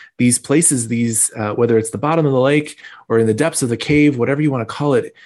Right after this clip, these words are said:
it's, it's those places where those parts of us are buried that make it really, really hard, both shameful to admit, shameful to step into, and then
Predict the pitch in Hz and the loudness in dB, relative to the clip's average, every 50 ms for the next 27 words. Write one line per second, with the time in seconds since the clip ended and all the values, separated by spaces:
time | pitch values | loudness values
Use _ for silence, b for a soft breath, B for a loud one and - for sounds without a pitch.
0 | B B B B 131 123 110 - - 143 123 113 - 131 120 - - - 156 160 | B B B B -4 -4 -4 -4 -2 -2 -2 -2 -2 -2 -2 -2 -2 0 0 0
1 | - 156 135 135 131 117 117 110 - - - 139 139 - 143 123 120 110 - 107 | 0 -2 -2 -2 -4 -2 -4 -4 -6 -6 -6 -6 -4 -4 -4 -4 -4 -4 -4 -4
2 | 98 98 104 104 110 117 123 127 135 135 131 B B B B B B _ 120 117 | -4 -2 -2 0 0 0 0 -2 -2 -4 -6 B B B B B B _ -6 -4
3 | 117 127 127 - - 117 - - 123 147 175 185 185 175 165 139 135 131 123 117 | -2 -2 -2 -2 -2 -6 -8 -6 -2 0 2 4 4 4 4 4 4 2 2 0
4 | 101 - - 131 127 127 131 123 117 117 107 98 - - - - 147 160 160 156 | 0 -2 -2 0 0 2 0 0 0 0 0 0 -2 -2 -2 0 0 2 2 0
5 | - 139 - - - 117 104 104 123 127 156 170 165 - - - b b b b | 0 -2 -4 -4 -4 -4 -2 -2 0 0 -2 -2 -4 -6 -12 -18 b b b b
6 | b b b b b b b b _ _ _ - - 156 160 160 - 156 147 131 | b b b b b b b b _ _ _ -8 -2 0 2 2 2 2 0 0
7 | 117 - - - 113 - - 147 156 151 - - 175 170 170 165 160 b b b | 0 0 -2 -2 -2 -2 0 0 2 2 2 2 4 4 4 4 2 b b b
8 | b b b b b _ - 117 113 113 107 107 101 | b b b b b _ -4 -2 0 0 2 0 0